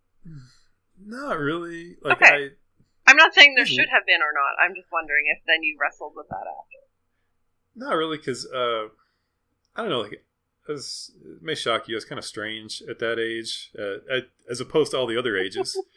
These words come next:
Speaker 1: But, uh, I don't know. I, I, I guess I was feeling a little bit rebellious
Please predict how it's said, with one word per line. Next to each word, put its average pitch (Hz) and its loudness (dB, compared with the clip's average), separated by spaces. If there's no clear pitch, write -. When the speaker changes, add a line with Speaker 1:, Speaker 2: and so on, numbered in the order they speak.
Speaker 1:
But, 104 -8
uh, 90 -6
I 123 -4
don't 107 -6
know. 92 -8
I, 107 -4
I, 117 -2
I 123 -4
guess 120 -2
I 113 -2
was 92 -6
feeling 95 -8
a 87 -10
little 92 -8
bit 98 -10
rebellious 90 -6